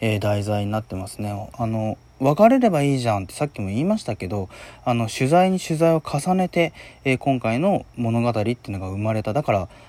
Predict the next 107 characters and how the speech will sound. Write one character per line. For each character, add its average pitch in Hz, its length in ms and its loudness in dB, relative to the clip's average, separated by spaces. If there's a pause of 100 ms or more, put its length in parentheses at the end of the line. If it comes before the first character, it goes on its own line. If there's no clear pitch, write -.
(220)
あ 123 40 -2
の、 120 80 -2
キ - 80 -2
ャ 131 40 2
ッ - 40 -6
チ - 80 -14
コ 202 100 2
ピ 180 100 0
ー - 20 2
に 120 100 -2
も 101 120 0
あ 135 80 6
る 143 120 2
よ 101 160 -2
う 95 60 -6
に、 107 280 0
現 139 300 4
実 196 240 -2
な 196 80 -2
ん 160 40 -2
で 104 60 -4
す - 140 -12
ね、 98 160 -10
こ 110 100 -6
れ 104 100 -2
が 101 120 -4
ね。 107 180 -8 (380)
や 170 80 6
っ - 40 -4
ぱ 233 100 8
り 214 60 8
大 196 160 8
き 170 120 0
な 120 100 2
テ 131 140 2
ー - 20 2
マ 113 100 0
の 104 100 -2
一 110 180 -4
つ - 100 -8
が 95 80 -2
貧 147 340 0
困 143 280 0
で 143 80 0
す 139 160 -10
よ 92 120 -8
ね。 104 160 -6
そ 117 140 -10
の 117 100 -4
狭 139 320 -2
い 147 60 -2
世 156 160 -2
界 135 300 -2
で、 131 280 2 (320)
え 113 120 0
ー、 - 20 0
そ - 160 -6
こ - 80 -10
か 120 80 0
ら 117 80 2
ま 113 180 -2
あ、 95 40 -6 (260)
な 110 140 -4
か 175 100 0
な 185 80 2
か 190 100 0
抜 160 160 2
け 160 120 0
出 165 100 0
す - 120 -8
こ 156 100 -2
と 160 80 0
が 113 100 -2
で 101 160 -4
き - 160 -6
な 147 140 0
い 98 60 -6
っ 87 40 -12
て - 140 -14
い 90 60 -6
う、 85 40 -10
そ - 120 -6
の 127 100 0
様 123 180 2
子 123 160 -8
が 120 100 -4
ね、 120 280 -4
描 110 80 -6
か 127 160 -4
れ 131 100 -2
る 107 140 -4
わ 104 100 -4
け 107 100 -10
で 95 80 -8
す - 120 -18
け - 80 -8
ど、 98 80 -4
や 101 80 -4
っ - 40 -14
ぱ 143 80 -2
り 139 80 0
見 135 120 4
て 139 100 0
て 120 80 -4
苦 123 240 -2
し - 120 -8
い。 117 200 0